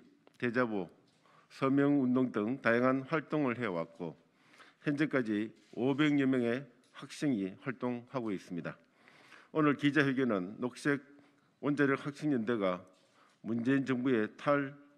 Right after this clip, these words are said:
탄소 정책 및 신한울 삼, 사호기의 조속한 건설 재개를 촉구하기 위하여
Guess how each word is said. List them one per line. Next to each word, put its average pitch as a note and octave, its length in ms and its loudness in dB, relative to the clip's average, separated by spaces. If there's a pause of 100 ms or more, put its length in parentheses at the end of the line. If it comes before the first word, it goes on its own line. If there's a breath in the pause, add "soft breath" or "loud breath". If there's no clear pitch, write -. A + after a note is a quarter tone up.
(580)
탄소 C#3 480 0
정책 A#2 440 -4
및 A#2+ 200 0 (460 soft breath)
신한울 C#3 520 2
삼, D#3 240 -2
사호기의 B2+ 480 2
조속한 C#3 520 -2 (260 loud breath)
건설 C#3 420 0
재개를 B2+ 340 -2
촉구하기 C3 480 -6
위하여 G#2 400 0